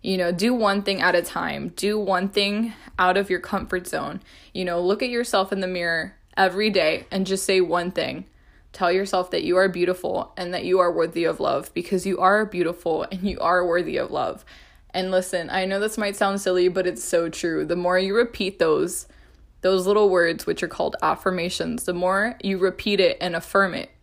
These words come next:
is the more you will begin to believe it, to the point where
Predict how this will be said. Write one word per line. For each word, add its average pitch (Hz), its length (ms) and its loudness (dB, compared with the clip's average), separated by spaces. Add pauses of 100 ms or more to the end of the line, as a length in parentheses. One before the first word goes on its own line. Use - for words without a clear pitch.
is 190 180 -8
the 185 80 -4
more 175 260 -4
you 196 160 -4
will 190 160 2
begin 170 440 0
to - 160 -6
believe 170 400 -2
it, 139 260 -2 (420)
to - 140 -2
the 180 100 2
point 196 320 -2
where 175 380 -2